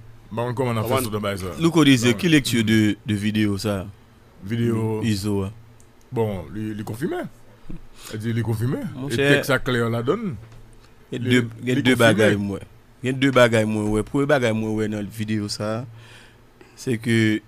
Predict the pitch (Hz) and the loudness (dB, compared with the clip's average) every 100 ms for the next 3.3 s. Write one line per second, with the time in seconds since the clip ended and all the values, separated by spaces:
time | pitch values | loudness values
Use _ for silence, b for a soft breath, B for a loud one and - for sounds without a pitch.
0 | _ 131 110 127 113 - - - 101 123 | _ -2 0 0 -2 -4 -8 -10 -4 2
1 | 147 131 135 117 - 110 110 110 107 110 | 2 2 0 -4 0 0 0 -2 -4 -4
2 | 107 101 b b b - 110 110 127 113 | -6 -8 b b b -14 -4 0 2 4
3 | 113 113 | 4 4